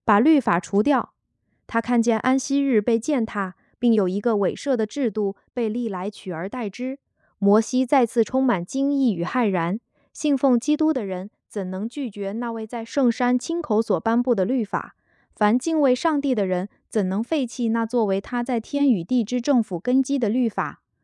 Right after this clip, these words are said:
摩西欢然看见，仍有少数忠信之人尊荣并高举上帝的律法。他看见地上诸权势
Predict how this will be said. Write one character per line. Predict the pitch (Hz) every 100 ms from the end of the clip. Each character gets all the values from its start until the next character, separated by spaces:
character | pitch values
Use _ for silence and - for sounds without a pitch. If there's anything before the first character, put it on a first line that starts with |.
| _ _
摩 | - 196
西 | 214 - 262
欢 | 277 302
然 | 262 214
看 | 240 269 277
见， | 226 208 - _
仍 | - 226
有 | 285 302
少 | - 254
数 | - 285 247
忠 | 302 311
信 | 302 226
之 | 240
人 | 233 185 202 _ _
尊 | 269 262
荣 | 233 196
并 | 233 240
高 | 240 302
举 | 294 -
上 | - 254 226
帝 | 226
的 | 185
律 | 240 226
法。 | - - 175 _ _ _ _
他 | - 226
看 | 247 226
见 | 240 220
地 | 226 269
上 | 240 233
诸 | 226 294
权 | - 190 208
势 | - 247 208